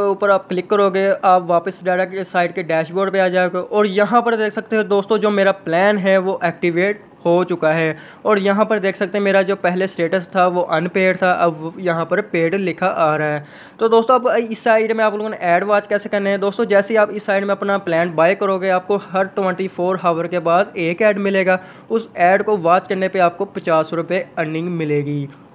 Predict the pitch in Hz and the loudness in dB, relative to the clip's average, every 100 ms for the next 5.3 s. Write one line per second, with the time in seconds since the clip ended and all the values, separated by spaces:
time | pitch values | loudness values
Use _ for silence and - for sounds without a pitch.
0 | - - - - - 214 208 226 214 220 | -20 -20 -20 -20 -8 -2 0 2 0 0
1 | 208 - 214 202 214 208 208 170 170 196 | -2 2 2 2 0 -4 -2 0 0 0
2 | 202 202 202 208 202 190 190 180 170 185 | -2 -2 -6 -2 -2 -2 0 0 0 -2
3 | 190 190 170 180 196 190 185 180 175 180 | -4 -6 -6 -4 0 0 0 -2 -2 -2
4 | 180 180 185 170 - 185 180 175 170 180 | -2 -4 -6 -6 -6 -8 -8 -6 -4 -2
5 | 196 185 180 | -2 0 -4